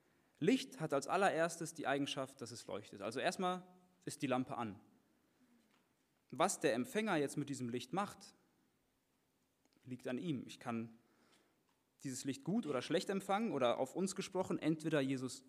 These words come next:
leuchtet in dein Leben, du erkennst deine Sünde, er leuchtet ja, er deckt sie auf und du glaubst an ihn, dadurch wirst du gerettet. Oder Jesus leuchtet in dein Leben, aber du lehnst ihn ab. Du willst gar nicht, dass dieses Aufgedeckte vor ihn kommt. Und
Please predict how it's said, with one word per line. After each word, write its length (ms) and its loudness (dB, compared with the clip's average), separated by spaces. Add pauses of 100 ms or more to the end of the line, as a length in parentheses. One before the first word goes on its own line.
leuchtet 440 0
in 120 -6
dein 120 -4
Leben, 380 -4 (600)
du 400 -4
erkennst 420 -6
deine 160 -2
Sünde, 400 -2 (640)
er 100 -4
leuchtet 380 -2
ja, 80 -10
er 100 -10
deckt 200 -10
sie 140 -8
auf 360 -6
und 140 -8
du 60 -8
glaubst 380 -2
an 100 -2
ihn, 280 -4 (220)
dadurch 340 -2
wirst 180 -8
du 60 -14
gerettet. 460 -8 (1000)
Oder 220 6
Jesus 420 2 (160)
leuchtet 400 -2
in 100 0
dein 160 -2
Leben, 340 -4 (920)
aber 180 2
du 100 -2
lehnst 280 0
ihn 100 -4
ab. 260 -4 (420)
Du 160 -12
willst 280 2
gar 180 0
nicht, 220 -8
dass 120 -14
dieses 420 -10
Aufgedeckte 600 -6
vor 200 -10
ihn 120 -12
kommt. 320 -16
Und 280 -6